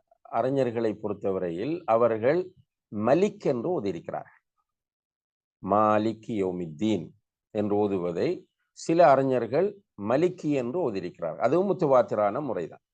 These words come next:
மலிக் என்று மோதலாம், மாலிக் என்று மோதலாம். எனவே சில நேரங்களில்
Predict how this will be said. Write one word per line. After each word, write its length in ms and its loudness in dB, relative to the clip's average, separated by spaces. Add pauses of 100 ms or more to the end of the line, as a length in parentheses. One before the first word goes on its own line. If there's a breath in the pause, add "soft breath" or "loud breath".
(280)
மலிக் 300 0
என்று 240 -2
மோதலாம், 460 -4
மாலிக் 300 0
என்று 220 -6
மோதலாம். 380 -6 (320)
எனவே 340 4
சில 320 2
நேரங்களில் 840 4